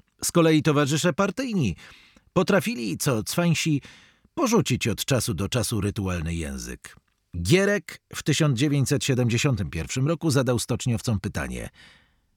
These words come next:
"Jak? Pomożecie?" I po chwili, gdy rozległ się szmer aprobaty, dodał:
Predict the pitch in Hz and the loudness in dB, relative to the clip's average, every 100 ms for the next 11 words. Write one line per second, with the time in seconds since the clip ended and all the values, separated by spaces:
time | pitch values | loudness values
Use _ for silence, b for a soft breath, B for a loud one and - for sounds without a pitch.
0 | _ - 123 98 - - B B B _ | _ 0 2 2 0 -10 B B B _
1 | _ - 139 127 120 104 - 160 202 b | _ 2 4 4 2 -2 -2 -4 -6 b
2 | b b _ _ _ _ _ _ _ - | b b _ _ _ _ _ _ _ -2
3 | 110 107 95 104 - 131 110 95 92 98 | 2 2 0 -4 -2 -2 -2 -2 -2 -2
4 | 90 90 82 82 - - 101 78 - 82 | -2 -4 -4 -4 -2 -2 -2 -2 -4 -4
5 | 110 113 85 82 78 76 | -2 -2 -4 -6 -8 -10